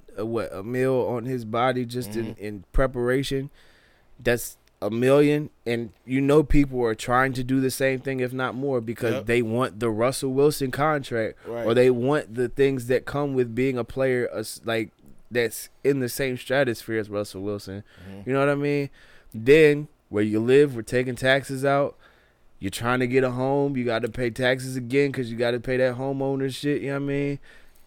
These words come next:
Speaker 1: Your, your regular everyday expenses,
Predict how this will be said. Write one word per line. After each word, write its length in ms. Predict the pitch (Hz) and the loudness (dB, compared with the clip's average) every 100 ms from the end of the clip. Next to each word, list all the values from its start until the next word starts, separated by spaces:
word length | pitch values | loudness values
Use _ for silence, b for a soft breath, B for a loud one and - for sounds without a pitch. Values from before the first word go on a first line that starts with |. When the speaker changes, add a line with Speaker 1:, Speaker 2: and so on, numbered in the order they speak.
| b - | b -8
Speaker 1:
Your, 300 | 117 117 110 | 0 2 2
your 240 | 92 113 | 2 2
regular 460 | 110 123 143 143 139 | 4 4 4 2 0
everyday 500 | 123 135 139 131 143 | 0 0 0 2 2
expenses, 640 | 139 - 143 139 147 139 | 2 0 -4 -2 -4 -6